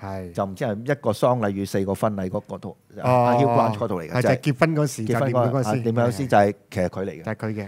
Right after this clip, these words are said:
Speaker 1: 哦。
Speaker 2: 噉所以睇過呢，即係好多嘢其實有淵源同埋關係啦。佢就講，佢當年呢，佢喺學牛津嗰時聽佢去，即係講 lecture，
Speaker 1: 嗯。
Speaker 2: 講課，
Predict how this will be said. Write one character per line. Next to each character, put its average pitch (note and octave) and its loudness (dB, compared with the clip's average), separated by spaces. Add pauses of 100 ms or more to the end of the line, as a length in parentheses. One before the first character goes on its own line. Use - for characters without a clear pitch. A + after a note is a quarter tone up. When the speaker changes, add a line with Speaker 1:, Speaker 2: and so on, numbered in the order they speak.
Speaker 1:
哦。 G#2 -10
Speaker 2:
噉 D#3 -4
所 D#3+ 6
以 C3+ 4
睇 C3 2
過 C3 8
呢， C#3 8
即 C3+ 0
係 B2 6
好 A2+ 4
多 A#2+ 2
嘢 A2 2
其 F#2+ -6
實 F2 -2
有 F#2 -2
淵 A#2 -2
源 F#2 -4
同 E2+ -8
埋 F2 -12
關 G2+ 0
係 E2+ -6
啦。 F#2 -8
佢 B2+ -2
就 C#3 2
講， B2 2 (1040)
佢 D3 2
當 F3+ 8
年 G2 0
呢， C#3+ 0
佢 B2+ 0
喺 C#3 2
學 A#2+ -2 (100)
牛 F2+ -4
津 A#2 -4
嗰 C3+ -2
時 B2 -8
聽 C#3 0
佢 G2+ 0 (120)
去， - -12 (520)
即 C3+ -2
係 G2+ 2
講 G#2 2
lecture， B2 -4
Speaker 1:
嗯。 D#2+ -16 (220)
Speaker 2:
講 A#2+ -2
課， G2 2